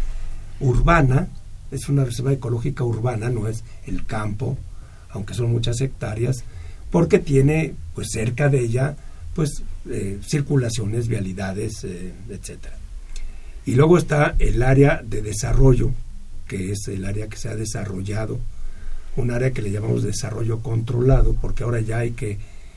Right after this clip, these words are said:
vigilar y controlar más la, la extensión de la universidad, que se divide básicamente en dos partes o tres: la de los institutos científicos,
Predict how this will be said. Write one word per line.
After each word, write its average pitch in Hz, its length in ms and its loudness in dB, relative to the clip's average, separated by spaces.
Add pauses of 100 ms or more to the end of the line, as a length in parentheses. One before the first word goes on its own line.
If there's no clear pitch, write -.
(300)
vigilar 127 540 2
y 131 80 4
controlar 110 640 -4
más 120 320 -2
la, 107 260 -4 (420)
la 127 120 2
extensión 127 640 0
de 120 100 0
la 95 80 -4
universidad, 92 600 -6 (540)
que 143 120 0
se 151 120 2
divide 160 280 8
básicamente 135 640 2
en 110 100 0
dos 113 180 0
partes - 540 -4
o 90 60 -10
tres: - 360 -12 (500)
la 110 300 -4
de 110 140 -4
los 107 200 -6
institutos - 800 -2 (100)
científicos, 143 800 -4